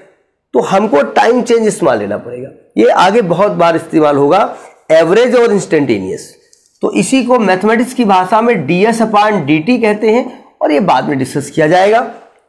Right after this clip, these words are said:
इस प्रकार से जहां जहां speed है वहां velocity कर दीजिए, velocity एक vector quantity हो जाएगी, और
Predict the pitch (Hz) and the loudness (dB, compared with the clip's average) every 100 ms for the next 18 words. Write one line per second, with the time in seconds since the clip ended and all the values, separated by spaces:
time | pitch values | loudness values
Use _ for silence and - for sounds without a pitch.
0 | - - - - 220 233 247 180 160 202 | -6 -6 -4 0 0 2 0 0 2 2
1 | 214 233 220 - - 233 220 240 294 170 | 2 2 0 -4 -2 0 2 0 0 0
2 | 175 151 165 160 220 202 208 226 208 262 | 0 2 2 0 -2 0 0 0 0 -2
3 | - - _ _ _ _ - 147 165 165 | -4 -20 _ _ _ _ -4 0 0 0
4 | 208 214 156 139 143 208 202 202 196 220 | 0 0 2 0 0 0 2 0 0 0
5 | 214 220 220 220 262 - _ _ _ _ | 2 2 2 0 -6 -10 _ _ _ _
6 | _ - 165 180 170 - - | _ 0 2 4 0 -6 -20